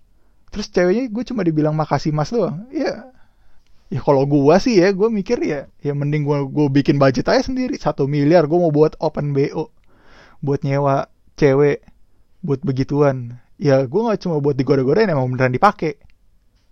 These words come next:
Ih, kalau menurut gue sih lebih efektif itu gitu. Daripada lu digodain doang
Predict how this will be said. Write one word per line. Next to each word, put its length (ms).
Ih, 100
kalau 220
menurut 240
gue 160
sih 160
lebih 320
efektif 400
itu 340
gitu. 380
Daripada 480
lu 160
digodain 640
doang 560